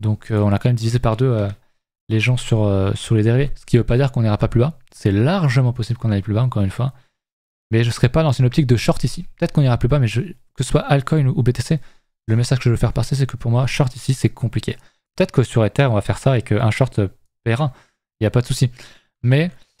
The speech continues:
pour moi, c'est juste pas worth de le faire ici parce qu'on voit toutes ces métriques qui nous indiquent que, bah, globalement, les gens n'ont pas trop confiance dans le marché et que, bah, c'est peut-être plus intéressant de choper un achat. Euh, et en ce moment, ce que j'aimerais voir, c'est un petit move comme ça.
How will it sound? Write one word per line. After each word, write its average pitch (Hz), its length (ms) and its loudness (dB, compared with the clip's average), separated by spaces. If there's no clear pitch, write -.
pour - 80 -4
moi, 147 100 2
c'est 131 120 0
juste - 100 -4
pas 113 120 4
worth 120 240 2
de 113 60 2
le - 60 0
faire 104 140 2
ici 101 180 0
parce 107 220 -2
qu'on 131 180 2
voit 110 140 2
toutes - 160 -8
ces 110 100 2
métriques 101 280 0
qui - 120 -10
nous 101 80 0
indiquent 98 280 -2
que, 113 40 0
bah, 92 220 0
globalement, 98 400 0
les 90 120 0
gens 110 120 2
n'ont 101 80 0
pas 107 120 -2
trop - 140 -10
confiance 104 300 -2
dans 101 60 2
le 90 40 0
marché 127 300 0
et 101 120 0
que, 120 360 2
bah, 92 460 0
c'est - 200 -8
peut-être - 300 -4
plus 123 500 2
intéressant 117 500 0
de 120 300 0
choper - 300 -4
un 113 80 0
achat. - 260 -2
Euh, 95 340 2
et 120 120 0
en 123 60 2
ce 131 120 -2
moment, 143 200 0
ce - 80 -16
que - 80 -2
j'aimerais 113 220 2
voir, 127 160 0
c'est - 120 -4
un 101 60 0
petit - 180 -10
move 120 140 -4
comme 107 160 -2
ça. 113 220 -6